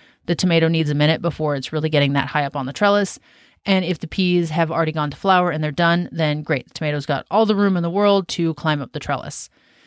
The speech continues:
And it has even in the past gotten to the point where they're both actively growing up the trellis, and I have to decide,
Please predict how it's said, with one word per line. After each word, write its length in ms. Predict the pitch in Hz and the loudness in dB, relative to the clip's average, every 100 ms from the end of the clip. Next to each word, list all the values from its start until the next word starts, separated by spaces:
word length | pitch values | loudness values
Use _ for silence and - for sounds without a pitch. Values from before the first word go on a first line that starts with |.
| _ _ _ | _ _ _
And 340 | 202 190 185 - | 2 4 2 2
it 220 | 202 196 | 2 2
has 300 | 170 190 170 | 2 2 2
even 240 | 196 190 175 | 2 2 2
in 80 | |
the 80 | 165 | 0
past 320 | - 175 165 | 2 2 2
gotten 180 | 180 160 | -2 -4
to 80 | 160 | -4
the 60 | 160 | -4
point 300 | 175 156 160 | -4 -4 -2
where 420 | 156 147 143 139 _ _ _ _ _ | 0 0 0 -4 _ _ _ _ _
they're 260 | 196 170 170 | -2 2 2
both 500 | 156 196 190 - - _ _ _ - | 2 2 2 -2 -20 _ _ _ 0
actively 540 | 175 180 202 170 180 | 0 0 -2 0 -2
growing 420 | 160 170 165 165 - | 0 0 2 0 -4
up 160 | 160 | -4
the 80 | 165 | -4
trellis, 560 | - 170 165 175 - - | 2 2 4 2 -2 -8
and 420 | 175 160 151 151 - | -2 0 2 0 -2
I 180 | 160 156 | 0 2
have 340 | 147 151 - - | 2 2 0 -2
to 300 | 165 151 151 | -2 -2 -2
decide, 580 | 147 151 139 139 135 | -2 2 2 0 -4